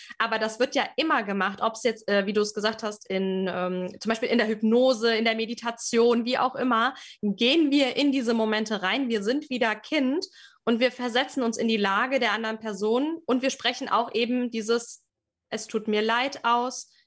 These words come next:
„Ich verzeihe dir“, und das ist super, super heilsam, weil genau dann sind wir frei und können wieder nach vorne gehen.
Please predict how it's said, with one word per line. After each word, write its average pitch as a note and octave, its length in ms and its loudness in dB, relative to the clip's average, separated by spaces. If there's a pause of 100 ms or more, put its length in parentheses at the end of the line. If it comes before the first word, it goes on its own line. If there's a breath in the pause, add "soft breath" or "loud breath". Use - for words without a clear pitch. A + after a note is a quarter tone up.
„Ich G#3+ 220 0
verzeihe A#3+ 640 -2
dir“, A#3 400 -2 (240 loud breath)
und A3 140 -2
das A#3+ 160 0
ist A#3+ 220 -6
super, B3+ 500 0
super A#3 360 -4
heilsam, A3+ 720 0 (280 loud breath)
weil G#3+ 160 0
genau A3+ 320 0
dann B3+ 500 -2
sind A#3+ 240 -2
wir A3 120 0
frei B3 640 -4
und A3+ 140 -4
können A#3+ 220 -2
wieder A3+ 180 0
nach G3+ 160 -4
vorne B3 440 0
gehen. D#3+ 360 -8